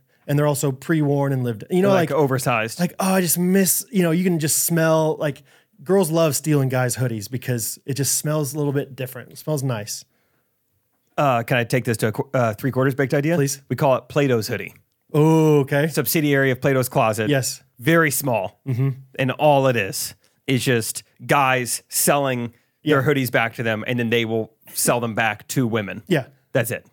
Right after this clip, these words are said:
Speaker 1: Yeah.
Speaker 2: Plato's hoodie.
Speaker 1: Yeah. Yeah. All right. Yeah. <clears throat> That's all the ones I got. So.
Speaker 2: That's fun.
Speaker 1: Yeah.
Speaker 2: I, I know somewhere in my notes on my computer, I have a bunch of stupid ideas
Speaker 1: <laughs>
Speaker 2: written down that I would,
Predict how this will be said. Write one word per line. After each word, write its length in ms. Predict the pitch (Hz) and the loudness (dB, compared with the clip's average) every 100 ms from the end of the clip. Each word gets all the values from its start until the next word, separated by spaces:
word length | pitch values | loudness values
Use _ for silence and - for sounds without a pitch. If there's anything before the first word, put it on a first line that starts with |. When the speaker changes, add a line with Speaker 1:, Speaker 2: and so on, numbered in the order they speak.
| - | -6
Speaker 1:
Yeah. 80 | 247 - | -6 -4
Speaker 2:
Plato's 320 | - 123 110 | -2 0 -2
hoodie. 220 | 107 104 _ | -6 -14 _
Speaker 1:
Yeah. 100 | 240 240 _ - | -8 -8 _ -6
Yeah. 120 | 330 - _ - | -6 -6 _ -4
All 80 | 294 | -4
right. 60 | - - | -4 -8
Yeah. 100 | 240 - - - - | -8 -8 -20 -18 -4
<clears throat> 0 | 262 | 0
That's 400 | 269 262 - 131 | 2 2 2 2
all 80 | 170 | 2
the 40 | 156 | 2
ones 120 | 147 | 0
I 40 | |
got. 180 | 120 110 - _ _ - | -4 -8 -16 _ _ -4
So. 200 | 131 - _ _ _ _ _ _ _ | -4 -6 _ _ _ _ _ _ _
Speaker 2:
That's 180 | 131 123 | -6 -4
fun. 240 | 117 90 - - | -4 -6 -10 -2
Speaker 1:
Yeah. 160 | 147 147 - | -2 -2 -4
Speaker 2:
I, 300 | 139 147 156 | -2 2 2
I 40 | 170 | 2
know 340 | 165 185 254 | 4 4 4
somewhere 460 | - - 185 180 175 | 2 2 4 4 2
in 240 | 156 165 | 2 2
my 160 | 151 135 | 2 2
notes 360 | 123 127 135 - 123 | 4 2 0 -4 0
on 220 | 127 120 | 0 2
my 140 | 117 | 0
computer, 380 | 123 - 107 104 | 0 -2 0 0
I 100 | 104 | -2
have 300 | 135 123 117 | 0 0 0
a 40 | |
bunch 220 | 113 113 123 | -2 -2 -4
of 140 | 104 | -4
stupid 500 | - - 151 135 117 | -2 0 2 2 2
ideas 580 | 107 101 101 98 - - 208 - 202 | 0 0 -4 -2 -6 0 -2 0 -6
Speaker 1:
<laughs> 280 | - 202 120 | -4 -6 0
Speaker 2:
written 440 | 131 160 139 120 | 2 2 2 0
down 480 | 123 117 98 98 98 _ _ _ _ _ - | 2 2 -2 -6 -14 _ _ _ _ _ -6
that 140 | 123 117 | 0 2
I 140 | 113 | 2
would, 200 | 113 | 0